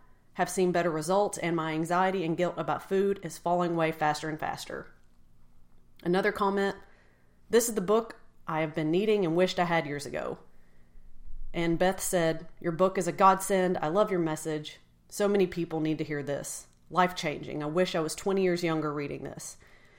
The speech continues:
And I'm not trying to toot my own horn. I'm just sh-, <laughs> sharing with you what real people who have purchased and read the book and implemented its message have to say.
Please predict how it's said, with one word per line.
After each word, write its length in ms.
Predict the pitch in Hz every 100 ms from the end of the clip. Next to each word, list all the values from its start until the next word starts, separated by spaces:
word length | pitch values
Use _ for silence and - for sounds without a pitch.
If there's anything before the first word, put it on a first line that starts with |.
| - - -
And 120 | 160
I'm 200 | 143 143
not 220 | 196 233
trying 320 | - 196 175
to 60 | 160
toot 260 | - 160 160
my 140 | 151
own 160 | 147 147
horn. 400 | 151 147 147 - -
I'm 160 | 156 160
just 300 | 190 - -
sh-, 80 | 180 175
<laughs> 60 | -
sharing 420 | - 196 190 180
with 140 | 175
you 320 | 175 175 170 -
what 300 | 160 165 160 -
real 220 | 175 175
people 500 | 170 160 160 156 156 - - - - -
who 80 |
have 120 | 165 -
purchased 420 | 175 165 175 170
and 140 | 156
read 140 | 156 147
the 40 |
book 340 | 151 151 - -
and 240 | 151 143 - -
implemented 580 | 180 175 165 160 151 151
its 160 | 143
message 440 | 156 143 147 143 -
have 220 | 160 147
to 60 | -
say. 380 | 156 165 240